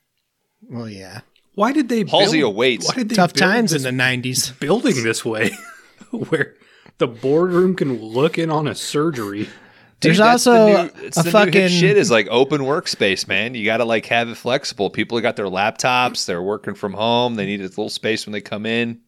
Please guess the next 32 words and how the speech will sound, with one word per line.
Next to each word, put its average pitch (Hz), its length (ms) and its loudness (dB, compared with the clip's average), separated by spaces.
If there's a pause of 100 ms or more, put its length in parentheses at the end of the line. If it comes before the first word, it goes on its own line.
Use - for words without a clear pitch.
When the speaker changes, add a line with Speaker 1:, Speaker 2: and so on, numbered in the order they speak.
(100)
Speaker 1:
Yeah, 262 160 2
down 170 300 2
Speaker 3:
You - 20 -2
Speaker 1:
the 190 60 0
Speaker 3:
don't 180 100 2
need 202 60 4
Speaker 1:
hall, 233 260 6
Speaker 3:
dedicated 220 360 -4
Speaker 1:
there's 196 180 4
a 190 40 -2
fucking 220 380 4
zombie 214 420 2
cop 180 480 2 (140)
<laughs> 190 160 -2
just 175 220 0
laying 190 360 4
waste 240 380 4
to 226 100 2
some 156 220 2
motherfuckers, 131 800 -4
Speaker 2:
Mm-hmm. 123 120 -2
Speaker 1:
too. 196 380 0
Speaker 3:
That's 107 240 -2
true, 127 400 2
yeah. 101 240 0 (3500)
Uh, 113 480 0 (240)
yeah, 139 180 2 (100)
Halsey's 175 520 0
just 117 200 -2
sitting 117 240 0
in 104 60 -6
here, 104 360 -2